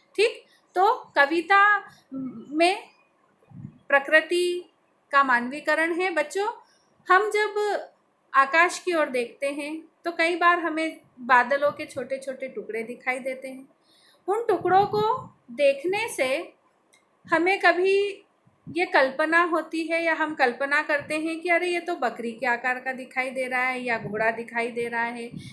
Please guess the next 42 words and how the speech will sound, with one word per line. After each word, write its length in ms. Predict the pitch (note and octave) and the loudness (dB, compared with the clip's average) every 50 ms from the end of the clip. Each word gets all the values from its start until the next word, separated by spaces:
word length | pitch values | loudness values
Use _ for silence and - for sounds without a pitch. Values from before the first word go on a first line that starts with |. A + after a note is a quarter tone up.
| - - | -6 2
या 120 | C#4+ C#4 | 2 2
कोई 200 | C#4 C#4 D4 C#4 | 2 2 -2 -4
छोटा 340 | - - C4 A#3 - C4 B3+ | -4 -6 -6 0 2 2 2
बच्चा 380 | A3+ A3+ A3 A3 - A#3+ A#3 A#3+ | 2 0 -6 -4 0 0 0 0
दिखाई 380 | A#3+ B3 A#3+ - A#3+ A#3+ B3 | 0 -6 -10 -4 -4 -4 -4
दे 180 | A#3+ A#3 A#3+ A#3 | -4 -4 -6 -4
रहा 140 | A#3 A#3 A#3 | -2 -2 -2
है, 180 | A#3 A#3+ A#3+ | -2 -2 -2
या 140 | A#3+ A#3+ A#3 | 0 -2 -2
कोई 240 | A#3 A#3+ B3 B3 B3 | -2 -2 -6 -6 -4
बैठा 380 | A3 A3+ A3 G#3+ G#3+ - C4+ C#4 | -4 -4 -4 -4 0 2 2 2
हुआ 260 | C#4+ C#4 C4 B3+ B3 | 2 2 0 0 -2
है 180 | B3 B3+ B3 | 0 -2 -4
इस 180 | G#3+ G#3+ - - - | -4 -6 -6 -10 -8
तरह 180 | A3+ A3 A3 A3 | -6 -6 -6 -6
से 160 | A3 - B3 | -8 -10 -10
दिखाई 360 | A#3 A#3 A3+ - A#3 A#3 A#3 | -10 -10 -10 -6 -6 -6 -6
दे 140 | A3+ A#3 A3+ | -6 -8 -10
रहा 180 | A3+ A3 A3 A3 | -8 -8 -8 -10
है, 140 | A3 A3 A3+ _ _ - - - - - | -10 -12 -16 _ _ -20 -20 -12 0 2
तो 80 | G4+ | 4
हम 140 | A4 A4 A4 | 4 4 2
ऐसी 380 | G4+ F#4+ F#4+ - G#4+ A4+ A4 - | 2 -2 0 0 0 0 2 2
कल्पना 460 | E4+ C4 B3 B3 - F#3+ G#3 G#3+ G#3+ | 2 2 2 0 -2 0 2 2 0
करते 400 | G#3+ - B3+ G#3+ - - G3+ F#3+ | 2 0 -2 -2 -4 -8 -10 -10
हैं। 180 | F#3+ F#3 D#3+ E3 - _ _ _ _ _ _ _ - | -10 -10 -14 -16 -18 _ _ _ _ _ _ _ 0
तो 60 | - D#4+ | 2 4
ऐसी 340 | C#4 B3+ B3+ B3+ - - | 4 4 2 0 2 4
ही 280 | G4+ G#4+ A#4 A#4+ A4+ F#4 | 4 4 4 4 2 2
एक 160 | E4 - - | 0 -2 -4
कल्पना 460 | D4 B3+ B3+ B3 - B3+ B3 B3 B3 | -4 -4 -4 -4 -6 -4 -2 -2 -2
कवि 380 | A#3+ - B3 A3 G#3+ A#3+ A#3+ A#3 | -2 -2 -4 -4 -4 -6 -8 -8
ने 460 | A#3 A#3+ B3+ C4+ D#4+ D#4 - - B3 | -8 -8 -8 -10 -10 -10 -8 -6 -6
एक 120 | A#3+ A3+ A3+ | -6 -2 2
जाड़े 340 | A#3+ A3 A3 A3+ A#3+ B3 | 2 2 4 4 0 -2
की 160 | A#3+ - B3+ A#3+ | -4 -8 -12 -10
शाम, 400 | - - A#3 G#3+ A#3 C4 C4+ B3 | -6 -2 0 0 0 -2 -4 -8
मतलब 380 | A3+ - A#3 A#3+ B3+ B3+ - - | -10 -10 -8 -8 -8 -8 -6 -2
ठंड 260 | D#4 E4 F#4+ F#4+ F#4+ | 0 0 2 2 -2
की 180 | F4 - E4+ D#4+ | -2 -2 -4 -4
शाम 320 | - - C4 A3+ A3+ A3+ | -2 0 2 2 2 0
में, 400 | A3+ A#3 A#3+ C4 D4 F4 D#4+ - | -2 -6 -6 -6 -6 -8 -8 -12